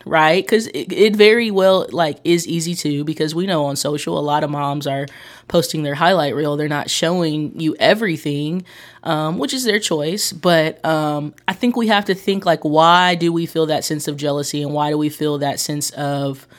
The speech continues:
wanting to compare, um, ourselves so much with these other moms? Um,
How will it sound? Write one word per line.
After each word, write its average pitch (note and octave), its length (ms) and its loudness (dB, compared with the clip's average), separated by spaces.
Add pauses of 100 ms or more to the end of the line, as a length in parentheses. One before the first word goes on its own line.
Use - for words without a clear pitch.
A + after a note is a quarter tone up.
(420)
wanting F3+ 400 2
to F3 260 2
compare, D3+ 1040 -2 (460)
um, C#3+ 600 0 (140)
ourselves D#3+ 640 2
so D#3 240 0
much D3 260 -4
with D3 140 -4
these D3 180 -4
other D3 240 -2
moms? C3+ 640 -6
Um, C3+ 480 -4